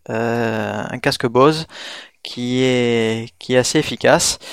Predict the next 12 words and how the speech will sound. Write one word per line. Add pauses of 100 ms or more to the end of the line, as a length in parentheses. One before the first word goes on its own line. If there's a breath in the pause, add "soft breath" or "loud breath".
(240 loud breath)
Il
coûte
assez
cher,
c'est
vrai,
dans
les
trois
cent
cinquante
euros,